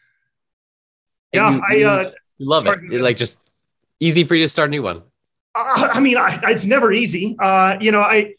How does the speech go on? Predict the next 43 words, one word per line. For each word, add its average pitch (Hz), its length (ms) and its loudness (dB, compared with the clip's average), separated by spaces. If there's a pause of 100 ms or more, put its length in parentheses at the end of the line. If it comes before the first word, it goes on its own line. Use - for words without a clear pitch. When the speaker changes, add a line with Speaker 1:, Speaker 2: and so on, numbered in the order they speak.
Speaker 2:
<laughs> - 160 -16 (640)
I 247 100 0
started 320 240 -2
my 277 120 2
last 220 300 0
company 208 260 -2
accidentally. 165 800 -2 (260)
Um, 170 520 2
you 196 100 -2
know, 190 60 0
I 185 140 2
was 190 180 2
a 170 160 0
college 233 400 2
kid, 208 460 -4 (120)
met 202 200 -2
a 202 40 -2
sheriff's 208 400 0
deputy, 190 680 -6 (240)
didn't 233 240 2
know 214 160 4
any 208 120 2
better, 185 360 0
got 196 180 0
to 196 80 -10
talking 190 300 0
to 190 60 2
him 180 80 -2
about 170 280 -2
software. 175 500 0
And 175 100 -2
next 190 220 -2
thing 196 140 2
I 175 80 2
knew, 180 140 2
fifteen 185 360 -2
years 175 220 2
had 160 120 -2
passed 160 340 0
and 170 80 -2
I 160 80 0
was 165 180 -4
in 156 300 -6